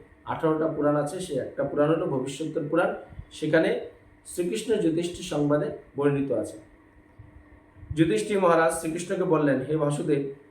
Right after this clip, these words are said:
আপনাকে প্রণাম। বৈশাখ মাসের কৃষ্ণপক্ষের একাদশী কি নামে প্রসিদ্ধ এবং তার মহিমাই বা কি, তা কৃপা করে আমাকে বলুন।" ভগবান শ্রীকৃষ্ণকে বলছে যুধিষ্ঠির মহারাজ যে বৈশাখ মাসের কৃষ্ণপক্ষের একাদশীর মহিমা কি,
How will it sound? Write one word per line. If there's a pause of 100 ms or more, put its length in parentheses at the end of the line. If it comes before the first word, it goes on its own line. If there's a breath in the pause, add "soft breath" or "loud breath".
(120)
আপনাকে
প্রণাম। (420)
বৈশাখ
মাসের
কৃষ্ণপক্ষের
একাদশী
কি
নামে
প্রসিদ্ধ (380)
এবং
তার
মহিমাই
বা
কি, (220)
তা
কৃপা
করে
আমাকে
বলুন।" (680)
ভগবান
শ্রীকৃষ্ণকে
বলছে
যুধিষ্ঠির
মহারাজ (440)
যে
বৈশাখ
মাসের
কৃষ্ণপক্ষের
একাদশীর
মহিমা
কি,